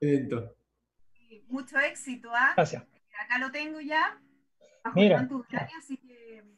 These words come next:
Speaker 2: va a ser sin duda un éxito como han sido sus publicaciones anteriores, y vamos a quedar a la espera de los adelantos que nos hizo para un próximo
Speaker 3: Ya.
Speaker 2: libro.
Speaker 3: Eso.
Speaker 2: Eh, vamos a estar permanentemente ahí en contacto. A todos quienes nos co-, acompañaron la transmisión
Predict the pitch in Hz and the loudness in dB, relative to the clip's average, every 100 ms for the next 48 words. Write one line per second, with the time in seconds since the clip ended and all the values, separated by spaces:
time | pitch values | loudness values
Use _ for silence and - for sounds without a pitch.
0 | _ _ _ _ _ - 226 254 226 247 | _ _ _ _ _ -2 -2 -2 -8 -6
1 | 233 226 226 226 208 220 220 214 214 - | -8 -8 0 0 0 -6 -14 -16 -18 -20
2 | 233 _ 247 226 220 214 _ 226 214 - | _ _ -14 -14 -20 -20 _ -20 -20 -20
3 | 190 _ 254 - - 208 208 220 - _ | -20 _ -20 -20 -20 -20 -20 -20 -20 _
4 | _ _ _ 226 277 240 240 247 214 226 | _ _ _ -10 -4 -2 0 -2 0 0
5 | 233 233 - 247 262 247 233 233 220 208 | 0 -4 -10 -2 0 0 -4 -4 -4 -2
6 | 220 262 269 254 247 254 247 - 185 - | -2 -4 -8 -12 -4 -2 -2 -6 -20 -20
7 | - _ _ 208 208 214 220 226 170 165 | -20 _ _ -6 -4 -12 -14 -8 2 4
8 | 127 202 - _ _ _ _ _ - 214 | 2 -10 -18 _ _ _ _ _ 8 8
9 | - - 208 - _ _ _ 233 240 247 | 8 -8 -10 -18 _ _ _ -4 -4 -4
10 | 233 220 220 220 226 220 220 220 _ 214 | -6 -8 -12 -12 -12 -14 -18 -20 _ -20
11 | 214 _ _ 208 - 196 - 202 208 285 | -20 _ _ -20 -6 -6 -4 -8 2 4
12 | 320 320 - 277 277 262 262 254 220 226 | 4 0 -6 -4 -2 -2 -4 -6 -6 -8
13 | 220 208 214 220 262 - _ _ _ _ | -10 -8 -8 -8 -10 -12 _ _ _ _
14 | _ 220 214 214 214 208 - - 226 226 | _ -6 -4 -8 -8 -18 -20 -12 -10 -10